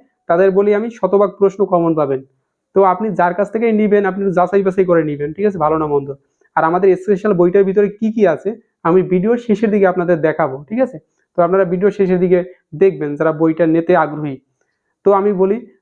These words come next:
যে ভালো প্রিপারেশনের জন্য আপনার ভালো একটা বই পড়তে হবে এবং মানসিকভাবে, শারীরিকভাবে সম্পূর্ণ ফিট থাকতে হবে।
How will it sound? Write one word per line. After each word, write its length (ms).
যে 60
ভালো 240
প্রিপারেশনের 600
জন্য 180
আপনার 200
ভালো 180
একটা 140
বই 240
পড়তে 280
হবে 180
এবং 200
মানসিকভাবে, 640
শারীরিকভাবে 520
সম্পূর্ণ 420
ফিট 180
থাকতে 260
হবে। 180